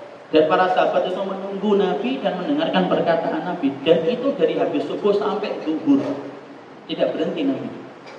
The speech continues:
Tidak ada jam makan siang, tidak ada snack yang muncul. Jadi betul-betul terus saja muncul. Nah, sekarang snack muncul. Padahal saya nggak dapat snack. Nggak bercanda.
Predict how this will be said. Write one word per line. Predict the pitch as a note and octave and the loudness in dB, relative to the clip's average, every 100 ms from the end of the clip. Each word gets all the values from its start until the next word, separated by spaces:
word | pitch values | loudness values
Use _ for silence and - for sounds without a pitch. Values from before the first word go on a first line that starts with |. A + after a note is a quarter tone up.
| - - - - | -18 -20 -20 -14
Tidak | C#3 C#3+ | -4 -2
ada | D3+ | 0
jam | D3+ C#3 C3+ | 0 0 0
makan | B2+ C3+ C#3 | 0 -2 -4
siang, | - F3+ | -6 -8
tidak | - - B2+ A#2 | -8 -4 -4 -2
ada | C3 C3 B2+ | -2 -2 -4
snack | - C#3+ - | -4 -6 -6
yang | A#2+ A2+ | -8 -8
muncul. | B3+ - F#3+ - - - - C#3+ - - - - | -8 -8 -10 -10 -12 -12 -10 -10 -8 -8 -6 -2
Jadi | |
betul-betul | A3+ A#3+ C4+ B3 C4 C#4 C4+ C#4 | 4 6 6 4 6 6 6 0
terus | E4+ E4+ E4+ F4 F#4 F4+ | 0 0 0 0 -2 -2
saja | B3 - D#3 | -2 -2 -2
muncul. | D#3+ - - | -2 -4 -4
Nah, | - - C#3 | -6 -4 -4
sekarang | - G#3 C#4 B3+ - | -2 4 6 8 4
snack | A3 G#3+ G3+ | 2 2 2
muncul. | G3+ - - - - - - - - - - - D3+ - | -2 -2 -2 -4 -8 -8 -8 -6 -6 -4 -4 -2 -2 -2
Padahal | - C#3+ G3 G3 | -4 2 2 4
saya | G#3+ A3 | 4 4
nggak | - | 4
dapat | - - - | 0 -4 -4
snack. | G2 - - - B2+ - - - - - - - - - - - - - - - - | -2 -2 -4 -4 0 4 4 6 8 8 10 8 8 6 6 4 2 0 -2 -4 0
Nggak | C3 - | 0 2
bercanda. | B2 - - C3 - | 4 6 6 6 4